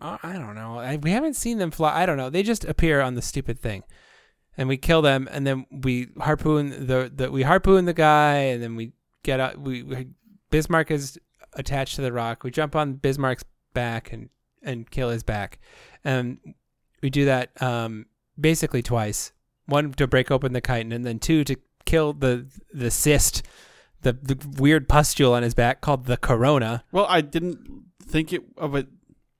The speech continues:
Speaker 1: It's
Speaker 2: Wow,
Speaker 1: like, it's
Speaker 2: thanks for using
Speaker 1: really
Speaker 2: those
Speaker 1: weird.
Speaker 2: words.
Speaker 1: <laughs> This weird corona skin tag we have to attack that's got, like, <laughs>
Speaker 2: It's weird. We win.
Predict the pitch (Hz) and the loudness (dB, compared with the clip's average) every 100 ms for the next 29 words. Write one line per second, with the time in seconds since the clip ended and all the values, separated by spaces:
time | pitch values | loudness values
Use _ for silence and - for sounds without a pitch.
0 | _ _ _ _ _ _ _ _ _ _ | _ _ _ _ _ _ _ _ _ _
1 | _ _ _ _ _ - 180 175 147 - | _ _ _ _ _ 2 6 6 4 -2
2 | 165 180 135 151 165 240 196 160 156 165 | 2 2 2 0 4 6 6 6 6 6
3 | 151 143 - - - - - - - - | 6 6 6 6 -2 -4 -18 -20 -20 -20
4 | _ - 202 - 160 160 214 214 - 160 | _ -4 -4 -4 -6 -2 -2 -4 -10 -6
5 | - 180 170 185 156 - - 170 170 143 | 4 6 6 6 4 2 2 2 4 2
6 | 127 131 135 135 123 131 131 - 139 139 | 2 0 0 -2 -2 -2 -2 0 -2 -2
7 | - - - - 139 151 - 165 156 147 | -6 -16 -14 -6 0 0 4 4 6 4
8 | 156 - - - - - - _ _ - | 0 0 -2 -2 -12 -16 -20 _ _ -20
9 | _ _ - - _ _ _ - - - | _ _ -20 -20 _ _ _ -20 -8 0
10 | 214 - 156 143 135 - - 240 254 165 | 2 2 4 4 2 -10 -2 2 4 6
11 | 151 151 | 4 2